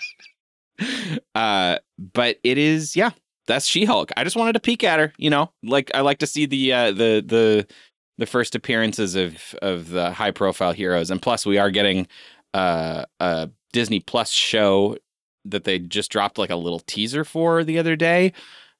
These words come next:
uh, with, uh, I don't know how you say her name, Tatiana Maslany? Maslany? I don't know how you say her last name,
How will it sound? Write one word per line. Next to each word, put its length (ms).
uh, 280
with, 220
uh, 260
I 80
don't 80
know 60
how 100
you 80
say 180
her 80
name, 340
Tatiana 460
Maslany? 800
Maslany? 640
I 80
don't 100
know 80
how 80
you 240
say 160
her 100
last 240
name, 240